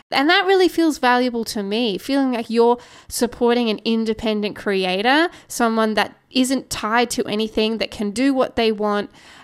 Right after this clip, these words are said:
and you're supporting them in doing that and creating that craft. Mm, that's the good stuff.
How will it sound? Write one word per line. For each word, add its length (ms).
and 300
you're 320
supporting 520
them 120
in 140
doing 340
that 140
and 80
creating 480
that 180
craft. 580
Mm, 220
that's 240
the 120
good 420
stuff. 600